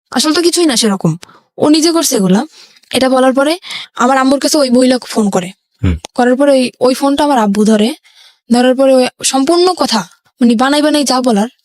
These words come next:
Speaker 1: সব বলছে, যে "আপনার মেয়ে এতদিন শ্বশুর বাড়ি ছিল না, আমার এখানে ছিল, এসব করতো।" আর এসব কথা শোনার পরে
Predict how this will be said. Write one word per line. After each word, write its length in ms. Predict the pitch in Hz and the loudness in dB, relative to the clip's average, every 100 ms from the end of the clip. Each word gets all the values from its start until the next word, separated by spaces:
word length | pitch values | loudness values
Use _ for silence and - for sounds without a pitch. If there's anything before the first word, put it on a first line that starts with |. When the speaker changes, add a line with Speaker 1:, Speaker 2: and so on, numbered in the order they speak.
| _ _ - | _ _ -10
Speaker 1:
সব 200 | - 240 214 | -6 -4 0
বলছে, 260 | 214 - | 0 -2
যে 80 | 202 | -2
"আপনার 280 | 202 233 233 | -2 0 2
মেয়ে 180 | 226 226 | 2 2
এতদিন 260 | 226 226 | 0 0
শ্বশুর 260 | 220 208 220 | -2 -2 0
বাড়ি 140 | 220 | 0
ছিল 240 | 208 214 214 | 0 0 2
না, 140 | 208 | 2
আমার 180 | 202 214 | 0 0
এখানে 260 | 214 220 214 | 0 0 -2
ছিল, 320 | - 208 208 | 0 0 2
এসব 220 | 202 226 - | 0 -2 -4
করতো।" 460 | 233 220 - 208 202 - - - _ - | -6 -6 -4 -6 -6 -16 -20 -20 _ -2
আর 360 | 220 214 208 - 254 - _ _ _ - | 0 2 -2 -6 -18 -20 _ _ _ -4
এসব 220 | 262 285 - | -4 -4 -2
কথা 180 | 277 294 | -2 0
শোনার 340 | - 262 269 | 0 0 0
পরে 300 | 262 214 226 | 0 0 -2